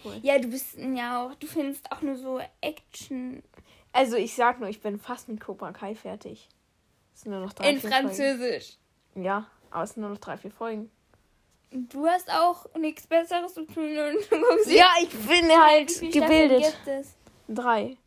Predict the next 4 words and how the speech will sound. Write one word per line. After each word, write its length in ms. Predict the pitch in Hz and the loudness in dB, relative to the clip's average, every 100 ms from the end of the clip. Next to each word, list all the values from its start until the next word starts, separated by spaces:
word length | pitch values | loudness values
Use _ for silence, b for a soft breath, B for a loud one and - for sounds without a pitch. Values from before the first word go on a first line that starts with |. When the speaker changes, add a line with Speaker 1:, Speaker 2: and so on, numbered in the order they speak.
| _ | _
Speaker 1:
Und 340 | 220 233 214 - - - | -8 -6 -8 -14 -14 -2
eine 320 | 208 247 240 | 0 2 0
dauert, 340 | 220 214 208 - - - - _ _ _ _ | 0 0 -2 -8 -20 -20 -20 _ _ _ _
äh, 160 | - | 0